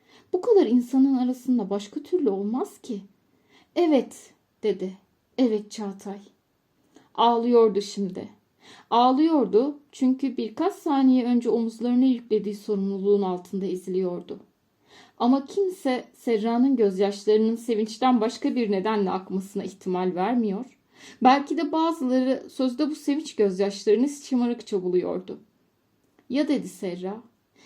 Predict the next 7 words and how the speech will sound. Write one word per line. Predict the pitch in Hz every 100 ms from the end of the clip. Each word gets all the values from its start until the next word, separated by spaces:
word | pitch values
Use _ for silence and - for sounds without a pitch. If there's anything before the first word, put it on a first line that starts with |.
| _
Ya | 339 415
Çağatay | - 294 294 339 339
bu | 339
gözyaşlarımın | 269 220 196 214 214 - 240 240 240 226 - -
elli | 208 226
metre | 233 185 - 190
kare | 190 202 196 220